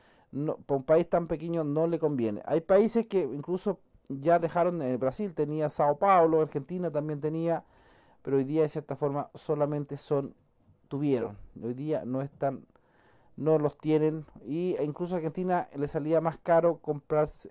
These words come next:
eh, más barato comprarse uno nuevo, mandar a hacer uno nuevo que re-, actualizar el Sao Paulo. Eh, hay un documental interesante, el portaaviones brasileño, así que les interesa, los pueden ver.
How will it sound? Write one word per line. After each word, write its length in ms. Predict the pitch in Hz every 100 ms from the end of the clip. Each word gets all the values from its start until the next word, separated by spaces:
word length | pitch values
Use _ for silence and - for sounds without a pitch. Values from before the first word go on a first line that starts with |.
| -
eh, 540 | 127 127 123 120 120 101
más 260 | 127 160
barato 340 | 160 165 160 143
comprarse 440 | 139 156 156 170
uno 120 | 147
nuevo, 220 | 139 156
mandar 240 | 165 147 143
a 20 |
hacer 180 | 139 147
uno 120 | 143
nuevo 260 | 147 160 -
que 220 | 147 - _
re-, 280 | - 123 135 -
actualizar 540 | - 143 143 131 160 147
el 100 | 139
Sao 320 | - 151 135
Paulo. 400 | 131 117 92 - _ - _ - _ _ _ _ _ -
Eh, 300 | 170 175 180
hay 140 | 196 254
un 220 | 254 233
documental 540 | 226 214 214 - 233
interesante, 500 | 226 208 202 220 220
el 60 | 226
portaaviones 380 | 202 202 196 196
brasileño, 640 | 190 190 190 208 214 170
así 220 | 160 180
que 80 | 170
les 220 | 170 160
interesa, 480 | 180 165 170 180 165 -
los 200 | 135 147
pueden 360 | - 160 151
ver. 200 | 113 -